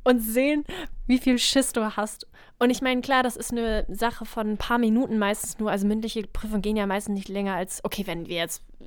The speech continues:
also abgesehen von so Seminarprüfungen, wo du echt so ein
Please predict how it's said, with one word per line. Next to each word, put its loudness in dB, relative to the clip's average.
also 4
abgesehen 2
von -4
so -4
Seminarprüfungen, 0
wo -6
du -4
echt -4
so -6
ein -6